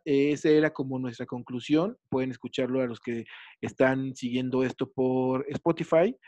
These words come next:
eh, justamente como el, el optometría o la optometría de élite.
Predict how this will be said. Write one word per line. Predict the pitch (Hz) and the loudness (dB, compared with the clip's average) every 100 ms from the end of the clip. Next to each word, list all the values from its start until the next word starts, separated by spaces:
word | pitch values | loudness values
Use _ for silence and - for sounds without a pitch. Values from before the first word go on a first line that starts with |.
| - - _ | -20 -20 _
eh, | 135 123 123 | 0 0 -2
justamente | - 151 151 143 139 131 139 | -2 0 0 0 -2 -4 -6
como | - 120 120 123 | -6 -6 -6 -4
el, | 127 131 | -4 -2
el | - 131 | 0 0
optometría | 131 - 127 123 135 143 | -2 -6 -6 -2 2 2
o | |
la | 127 | 0
optometría | 120 - 120 123 127 | -4 -6 -8 -4 -2
de | 123 127 | 0 0
élite. | 135 139 175 262 | -2 -2 -4 -4